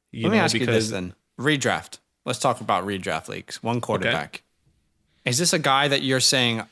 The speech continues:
Speaker 2: "I don't need to draft a quarterback"? Danny Dimes would be there late. Or is this a guy you're drafting as a second quarterback because you see upside and trade value?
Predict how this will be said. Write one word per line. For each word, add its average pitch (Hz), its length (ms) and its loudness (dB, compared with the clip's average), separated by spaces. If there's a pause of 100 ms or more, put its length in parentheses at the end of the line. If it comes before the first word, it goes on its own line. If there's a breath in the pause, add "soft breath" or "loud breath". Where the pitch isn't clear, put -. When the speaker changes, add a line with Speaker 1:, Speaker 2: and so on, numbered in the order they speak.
Speaker 2:
"I 147 120 2
don't 170 120 4
need 156 140 2
to 139 60 2
draft 113 260 0
a 110 40 -8
quarterback"? 113 680 -4 (180)
Danny 131 280 0
Dimes 123 340 0
would 110 100 -4
be 113 100 -2
there 101 200 -2
late. 92 240 -4 (200)
Or 185 260 6
is 147 120 4
this 160 180 2
a 151 40 2
guy 135 200 2
you're 131 160 2
drafting 123 600 0
as 117 180 -2
a 117 40 -2
second - 480 -2
quarterback 110 760 -2 (380)
because 127 300 -2
you 123 80 0
see 139 260 0
upside 117 480 2
and 101 140 -6
trade 101 280 -4
value? 82 380 -6